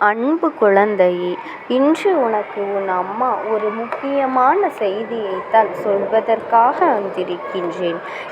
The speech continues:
என் பிள்ளையே, உன் வீட்டில் இருக்கின்ற ஒரு தீய சக்தி அழியப் போகின்றது. அந்த தீய சக்திக்கு முடிவு கட்ட வந்திருக்கின்ற இந்த அம்மாவை நீ உடனே உள்ளே அழைக்க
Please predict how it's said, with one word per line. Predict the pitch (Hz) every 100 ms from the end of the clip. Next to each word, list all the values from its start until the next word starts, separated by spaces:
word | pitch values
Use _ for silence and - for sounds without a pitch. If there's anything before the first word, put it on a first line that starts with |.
| 214
என் | 202 190 180
பிள்ளையே, | 190 190 208 196 180 180 - - -
உன் | 294 285
வீட்டில் | 277 302 311 381 359 277
இருக்கின்ற | 202 202 - 202 190 233 208 214
ஒரு | 226 247 -
தீய | 269 277 339 311
சக்தி | - - - - 233 190
அழியப் | 196 233 294 269
போகின்றது. | 220 190 - 185 175 - 175 165 170 139 160 160 214
அந்த | 262 247 247 269
தீய | 311 381 381 -
சக்திக்கு | 202 175 - 208 - 233 208 202
முடிவு | 214 220 254 262
கட்ட | 277 269 370 320
வந்திருக்கின்ற | 220 190 208 233 233 - 247 240 330 294
இந்த | 214 190 180 185
அம்மாவை | 190 226 269 202 185 220 - 208
நீ | 214 202
உடனே | 208 240 247 302 208
உள்ளே | 202 208 208 240 262
அழைக்க | 240 269 - 311